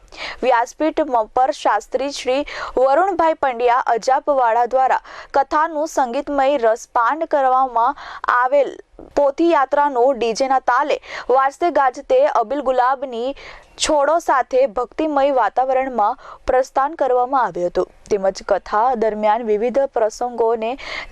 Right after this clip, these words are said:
જન્મોત્સવની ઝાંખીઓ રજૂ કરવામાં આવી હતી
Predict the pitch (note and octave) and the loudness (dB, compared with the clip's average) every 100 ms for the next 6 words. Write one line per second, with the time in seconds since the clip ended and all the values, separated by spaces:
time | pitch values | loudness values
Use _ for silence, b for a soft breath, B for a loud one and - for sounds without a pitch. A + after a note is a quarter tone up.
0 | G#3+ F#3 - - G3 C#4 B3+ C#4 E4 - | -6 -6 -12 -10 -2 0 0 0 -2 0
1 | C#4 C4 A#3 G#3 C#4 B B - F#3+ B3 | 0 2 -2 -4 -6 B B -6 0 0
2 | B3 - D#4 C#4+ B3 C#4 B3+ B3 D#4+ C#4+ | 0 -2 0 2 2 2 2 0 0 0
3 | A#3+ A#3 A#3 D4 A#3 G3 F#3 G3+ | 0 0 0 0 0 0 0 -2